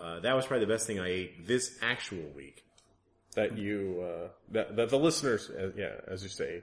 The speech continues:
Speaker 2: may not be able to
Speaker 1: May not,
Speaker 2: experience
Speaker 1: may
Speaker 2: as
Speaker 1: not be
Speaker 2: well.
Speaker 1: able to experience, um, unless we start a Sodcast products division in which we can,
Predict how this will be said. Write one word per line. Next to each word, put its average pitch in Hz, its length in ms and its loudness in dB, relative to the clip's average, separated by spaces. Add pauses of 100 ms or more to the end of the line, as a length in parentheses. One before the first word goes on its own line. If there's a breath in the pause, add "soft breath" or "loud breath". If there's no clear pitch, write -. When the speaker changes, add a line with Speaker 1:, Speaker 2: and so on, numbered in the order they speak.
Speaker 2:
may 104 140 2
not 104 260 0
be 107 100 -2
able 104 200 0
to 90 320 -6
Speaker 1:
May 110 100 4
not, 123 120 6
Speaker 2:
experience 107 420 2
Speaker 1:
may 131 80 6
Speaker 2:
as 143 80 8
Speaker 1:
not 151 120 4
be 135 80 10
Speaker 2:
well. 139 100 12
Speaker 1:
able 135 80 4
to 131 100 4
experience, 87 680 -2
um, 85 520 -4 (340 soft breath)
unless 98 340 0
we 107 140 -2
start 98 300 0
a 90 80 2
Sodcast 101 640 -2
products 120 300 2
division 85 400 -4
in 82 60 -6
which 85 180 -8
we 82 100 -6
can, 76 340 -8